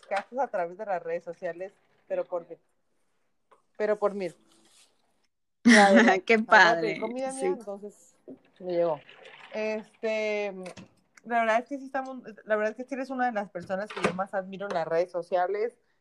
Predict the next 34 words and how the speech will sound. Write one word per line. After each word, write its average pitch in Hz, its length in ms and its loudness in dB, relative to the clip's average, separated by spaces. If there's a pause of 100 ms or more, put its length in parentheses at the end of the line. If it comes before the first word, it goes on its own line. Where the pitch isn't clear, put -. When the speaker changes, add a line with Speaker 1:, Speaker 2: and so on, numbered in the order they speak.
(140)
Speaker 1:
como 190 680 -2
influencer, 240 560 -4
como 220 180 -6
emprendedora, 208 960 -2
sobre 196 360 -10
todo, 185 460 -6 (380)
porque 208 300 -6
creo 226 220 0
que 269 100 -4
eres 233 360 -2
de 254 80 2
las 185 180 2
pocas 220 440 0
personas 202 580 -6 (920)
que 196 60 0
ha 196 40 4
llevado 208 340 2
el 208 100 -10
tema 208 260 -8
de 196 100 -8
ser 190 220 -10
influencer 208 640 -10
a 180 140 2
otro 180 340 -6
nivel, 151 320 -14 (460)
eh, 175 540 -8
que 202 80 -2
lo 190 120 0
ha 185 40 -2
monetizado 190 840 2
de 202 100 0
una 180 140 -6
manera 165 480 -4
debida 214 640 -2